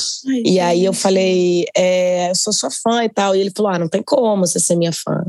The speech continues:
Speaker 2: não tem como, quantos anos você tem?" É, eu falei: sei lá, oito, dez, já não sei quanto. Aí ele falou, "Então canta uma música minha." E aí eu cantei Luísa inteira pra ele, já, pessoa bem, né? Aquela pessoa que chega, canta.
Speaker 1: Ainda
Speaker 2: E aí
Speaker 1: bem,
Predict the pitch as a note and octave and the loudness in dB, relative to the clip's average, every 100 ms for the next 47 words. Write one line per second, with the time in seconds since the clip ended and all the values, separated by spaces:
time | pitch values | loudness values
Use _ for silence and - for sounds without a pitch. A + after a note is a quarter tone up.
0 | - E3 F#3 A#3 A#3 F#3 G3 G3+ G3 F#3+ | -2 0 0 2 0 2 2 2 2 0
1 | F#3+ D#3+ D3 - _ - E3 D#3+ - F#3 | 0 0 -2 -8 _ -2 0 2 2 0
2 | F3+ - F#3+ F3+ E3 D#3+ F3+ E3+ - D3+ | 2 0 0 0 0 2 0 -2 -6 -2
3 | E3 D#3 F#3 G#3+ - D#3+ - - - - | 0 0 -2 -2 -2 -4 -6 -10 -14 -16
4 | - - _ _ _ F3 F3+ F3+ F3+ F3+ | -14 -14 _ _ _ -2 0 0 0 2
5 | F#3 F#3+ F#3 _ F3+ F3+ F#3 F3 G#3 A3 | 2 0 -2 _ -4 0 0 0 0 -2
6 | G#3+ G#3 G3+ - G#3 F3+ D#3+ D3+ D3+ _ | 0 0 0 -2 0 0 0 -2 -4 _
7 | - F#3+ F#3 F#3 G#3 D4 D#4+ D#4+ D#4 D#4 | 0 2 4 2 2 -2 2 0 2 2
8 | C4+ B3 C#4+ - G#3+ A#3 G#3 F#3+ F3+ F3+ | 2 0 0 2 2 2 0 0 0 0
9 | G#3+ E3+ F3 F3+ E3+ E3 - E3 D3 F#3 | -2 -2 -2 -2 -4 -2 -2 0 0 2
10 | A#3 A3+ F3 F3 F#3 A3 A#3 _ _ E3+ | 2 0 0 0 0 -2 -10 _ _ 0
11 | E3 D#3+ D#3+ - G3 F#3 - _ - - | 0 0 0 2 2 2 -2 _ -12 0
12 | F#3+ A3+ C4 E3+ D#3 - - - - - | 2 2 -2 -4 -6 -12 -14 -14 -14 -18
13 | - A#3+ A3+ G3 G3+ F#3+ F#3 | -6 -2 2 2 2 0 0